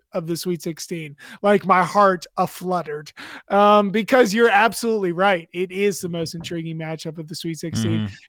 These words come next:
Speaker 1: You also mentioned that it's a stay away for you. So, I mean, what is it, what is it that intrigues you about this matchup, and why, why do you think it's a stay away?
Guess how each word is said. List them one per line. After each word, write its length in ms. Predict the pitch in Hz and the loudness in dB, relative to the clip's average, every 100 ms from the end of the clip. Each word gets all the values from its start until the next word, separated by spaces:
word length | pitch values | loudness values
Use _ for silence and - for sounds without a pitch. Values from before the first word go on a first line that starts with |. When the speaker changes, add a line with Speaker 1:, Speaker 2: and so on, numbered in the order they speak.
| _ 233 | _ 4
Speaker 1:
You 60 | |
also 260 | 247 247 254 | 4 6 4
mentioned 360 | 220 220 214 | 2 0 -2
that 100 | 202 | -4
it's 140 | 190 - | -4 -8
a 60 | |
stay 300 | 175 - 247 | -12 0 4
away 240 | 254 196 180 | 4 2 -2
for 120 | 170 | -4
you. 220 | 175 175 | -8 -6
So, 120 | 185 226 | -2 0
I 80 | |
mean, 160 | 226 226 - - | 0 -2 -8 -12
what 220 | 214 262 | 2 4
is 180 | 311 240 | 4 -2
it, 140 | 269 214 | -4 -8
what 400 | 226 220 196 262 | -18 -8 2 2
is 200 | 294 208 | 2 -2
it 160 | 240 185 | -4 -2
that 320 | 202 190 180 _ | 0 0 -2 _
intrigues 560 | 185 202 - 226 196 151 | -8 -6 -6 -6 -8 -6
you 160 | 208 | -4
about 280 | 220 185 175 | -2 -2 -4
this 160 | 185 165 | -8 -10
matchup, 500 | 180 170 160 170 165 _ _ _ _ | -8 -8 -8 -8 -10 _ _ _ _
and 380 | 202 196 185 175 | 0 2 0 0
why, 320 | 180 220 226 | 4 4 4
why 300 | 185 196 208 | 4 4 4
do 80 | 208 | 4
you 80 | |
think 180 | 185 196 | 0 -2
it's 160 | 180 - | -4 -8
a 40 | |
stay 260 | - 185 196 | -10 -6 -6
away? 160 | 147 | -8